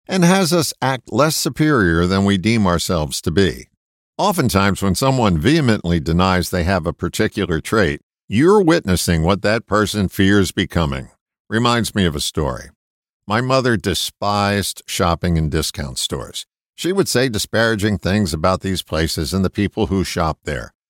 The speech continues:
One day I asked her where she thought this dislike came from. She said, "When I go to those stores, I feel poor." I should mention she was the oldest of a family of twelve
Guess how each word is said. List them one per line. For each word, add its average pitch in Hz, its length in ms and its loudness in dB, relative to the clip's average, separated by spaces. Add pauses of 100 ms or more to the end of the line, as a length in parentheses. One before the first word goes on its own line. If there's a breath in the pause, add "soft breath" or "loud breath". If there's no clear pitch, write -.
(320)
One 185 220 0
day 123 180 4
I 110 160 0
asked 92 300 0
her 92 100 -4
where 104 180 0
she - 140 -4
thought 110 320 0
this 101 220 -4
dislike 95 520 0
came 208 280 -2
from. 60 420 -6
She 131 220 -4
said, 123 360 0 (440)
"When 117 160 0
I 120 100 4
go 156 180 0
to 185 160 2
those 160 300 0
stores, 143 640 -2 (200)
I 170 140 -2
feel 175 340 0
poor." 123 540 -4 (560)
I 170 140 -2
should 139 200 -2
mention 135 360 0
she - 160 -4
was 98 200 0
the 110 120 0
oldest 110 360 0
of 85 120 -2
a 82 60 0
family 92 500 0
of 71 120 -6
twelve 92 520 2